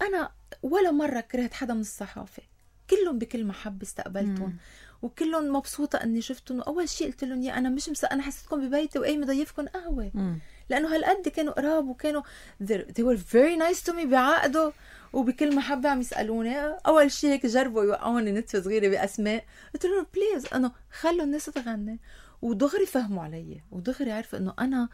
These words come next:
Speaker 1: مش، بعمري ما كنت حدا، لا بسم-، بعمرك سمعتيني عم سمي حدا؟ بعمرك سمعتيني عم سب بحدا؟ مش لأنه ما بقدر، لأنه مش هيك تربيت، لأنه أنا بحب أعيش وخلي الناس تعيش. بس.
Speaker 2: مم. مم.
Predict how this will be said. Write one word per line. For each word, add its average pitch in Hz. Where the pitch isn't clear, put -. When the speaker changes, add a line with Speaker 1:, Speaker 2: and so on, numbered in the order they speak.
Speaker 1:
مش، 302
بعمري 277
ما 226
كنت 208
حدا، 180
لا 226
بسم-، 240
بعمرك 294
سمعتيني 240
عم 214
سمي 214
حدا؟ 226
بعمرك 269
سمعتيني 226
عم 208
سب 202
بحدا؟ 202
مش 247
لأنه 262
ما 226
بقدر، 180
لأنه 233
مش 233
هيك 226
تربيت، 185
لأنه 240
أنا 262
بحب 220
أعيش 240
وخلي 208
الناس 185
تعيش. -
بس. 202
Speaker 2:
مم. 165
مم. 175